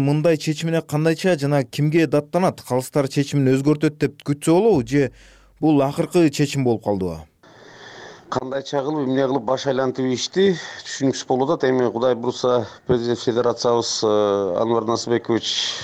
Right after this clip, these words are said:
Speaker 2: э, Омурканов, Кудай буйруса, жакында конгресске барат. Ага чейин дагы ошол, э, эл аралык федерацияга, м, мындайча айтканда, таарынч кагаздарын жазып, м, калыс чечимге келтирүүгө кагаздарды жөнөтөбүз.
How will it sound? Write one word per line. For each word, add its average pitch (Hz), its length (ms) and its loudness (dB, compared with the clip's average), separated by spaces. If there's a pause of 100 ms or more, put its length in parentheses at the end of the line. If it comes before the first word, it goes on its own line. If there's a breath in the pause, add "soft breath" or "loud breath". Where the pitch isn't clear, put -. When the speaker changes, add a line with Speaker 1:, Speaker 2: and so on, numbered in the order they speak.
(140)
Speaker 2:
э, 107 80 -2 (140)
Омурканов, 107 720 -2 (400 loud breath)
Кудай 117 200 -2
буйруса, 107 220 -2
жакында 104 640 0
конгресске 113 500 0
барат. 131 280 -2 (140)
Ага 113 280 2
чейин 107 380 0 (460 loud breath)
дагы 110 200 0
ошол, 98 1500 0
э, 107 80 2
эл 113 100 2
аралык 110 300 0
федерацияга, 107 880 0
м, 98 720 -4
мындайча 104 320 0
айтканда, 104 580 0
таарынч 107 380 -4
кагаздарын 101 560 0
жазып, 107 360 0 (220)
м, 98 280 -6
калыс 107 340 -4
чечимге 101 720 0
келтирүүгө 101 520 0 (460 loud breath)
кагаздарды 101 480 -2
жөнөтөбүз. 160 580 -2